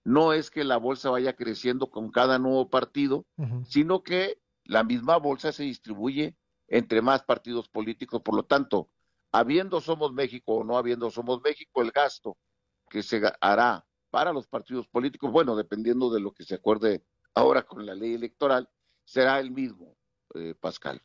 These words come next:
Speaker 2: Bueno, eh, estas asambleas lograron hacerlas en todo el país.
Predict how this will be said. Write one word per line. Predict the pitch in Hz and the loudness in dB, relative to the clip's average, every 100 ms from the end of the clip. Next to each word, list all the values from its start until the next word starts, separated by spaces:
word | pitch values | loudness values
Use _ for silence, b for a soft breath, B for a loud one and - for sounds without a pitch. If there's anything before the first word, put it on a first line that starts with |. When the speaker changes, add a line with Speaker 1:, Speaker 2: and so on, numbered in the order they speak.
| _ b b b b | _ b b b b
Speaker 2:
Bueno, | 139 127 139 139 151 - | 0 2 4 2 -2 -2
eh, | 156 156 151 151 143 - | 0 2 2 2 0 -2
estas | 175 165 190 | -4 -2 0
asambleas | 165 160 170 185 | 0 2 2 2
lograron | 170 160 175 180 | 2 2 2 2
hacerlas | 147 170 175 143 | 2 2 0 0
en | 135 | 0
todo | 165 | 2
el | 151 | 0
país. | 143 131 107 - - | 2 0 -2 -8 -14